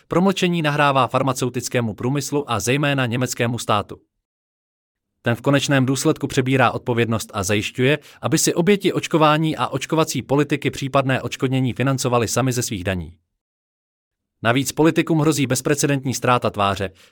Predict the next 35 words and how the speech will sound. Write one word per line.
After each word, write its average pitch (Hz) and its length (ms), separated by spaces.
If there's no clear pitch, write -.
jakmile 196 400
budou 185 220
vyneseny 160 440
další 135 320
kritické 131 480
rozsudky, 147 480
bude 156 200
i 147 140
posledním 165 500
důvěřivcům 151 600
jasné, 143 400
že 117 140
povinnost 135 500
očkování 139 560
byla 120 200
založena 120 420
na 123 100
lži. 95 300
Protože 190 380
všechna 175 320
ujištění 160 520
o 135 60
účinnosti, 143 640
bezpečnosti 156 640
a 120 120
kontrole 160 420
kvality 143 380
experimentální 156 840
genové 131 340
terapie 131 460
byla 120 260
odhalena 127 440
jako 113 220
nic 104 260
jiného. 104 380